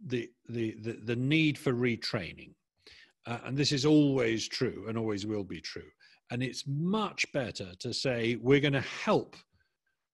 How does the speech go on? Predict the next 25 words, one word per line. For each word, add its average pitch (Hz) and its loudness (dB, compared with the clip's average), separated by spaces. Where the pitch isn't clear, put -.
firms 131 2
retrain 127 2
people," 95 -10
than 117 0
to 113 -4
say, 127 2
"We're 127 4
gonna 120 -2
help 127 0
firms 117 0
hang 151 2
on 117 -2
to - -6
old 104 -2
professions." - -10
Because 147 0
we've 160 4
shed 202 2
the 156 0
vast 202 0
majority 120 0
of 95 -4
jobs 98 -6
in 110 -8
agriculture, 101 -8